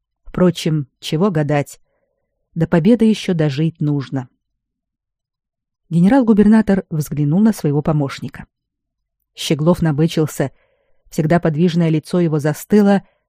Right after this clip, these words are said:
а карие глаза сверлили начальника непримиримым взглядом.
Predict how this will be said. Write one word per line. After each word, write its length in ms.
а 100
карие 320
глаза 380
сверлили 500
начальника 720
непримиримым 680
взглядом. 640